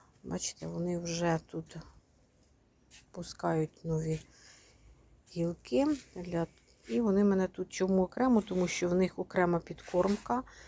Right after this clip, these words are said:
в них окремий уход, вони все в-, окремо в них.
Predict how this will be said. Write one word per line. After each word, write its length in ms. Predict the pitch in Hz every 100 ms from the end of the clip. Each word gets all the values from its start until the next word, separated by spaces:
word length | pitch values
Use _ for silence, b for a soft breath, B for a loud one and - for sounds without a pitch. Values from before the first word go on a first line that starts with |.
| B B -
в 40 |
них 160 | 180 170
окремий 520 | 175 180 175 170 170
уход, 520 | 165 - - 233 247 -
вони 200 | 175 175
все 480 | - - 175 175
в-, 520 | 170 170 170 165 170 170
окремо 420 | - 165 156 156
в 80 | 151
них. 340 | 156 -